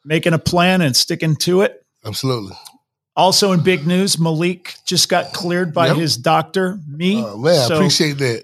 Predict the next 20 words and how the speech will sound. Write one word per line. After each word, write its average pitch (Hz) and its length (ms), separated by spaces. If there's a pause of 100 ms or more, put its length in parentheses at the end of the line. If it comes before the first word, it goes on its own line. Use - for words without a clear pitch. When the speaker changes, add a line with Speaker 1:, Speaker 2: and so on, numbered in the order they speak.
(140)
Speaker 1:
so 151 200
he 180 140
should 180 180
be 165 100
playing 175 360
Speaker 2:
Yeah. 147 60
Speaker 1:
soon 190 300
at 160 140
Michigan 165 340
State. 175 400 (220)
Speaker 2:
Yeah, 131 100 (120)
he 156 120
trying 170 280
to 143 60
hit 151 160
me 143 80
yesterday 135 520
and 120 80
say, 131 120
"Hey, 151 320